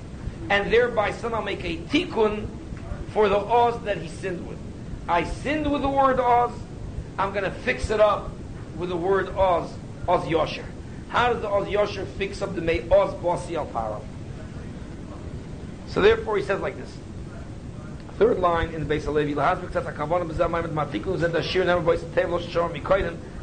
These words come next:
Of what value and tikkun is the word Oz that he's beginning the Shira with to the sin of the Oz of his previous statement that was sinful?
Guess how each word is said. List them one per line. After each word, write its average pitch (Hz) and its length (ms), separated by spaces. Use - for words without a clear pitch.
Of 151 120
what 220 260
value 202 540
and 175 220
tikkun 208 500
is 190 300
the 175 80
word 190 480
Oz 196 300
that 180 60
he's 175 100
beginning 180 440
the 165 100
Shira 208 420
with 160 280
to 190 120
the 190 160
sin 220 480
of 190 340
the 170 140
Oz 196 340
of 170 120
his 156 100
previous 165 400
statement 175 300
that 147 120
was 135 140
sinful? 151 500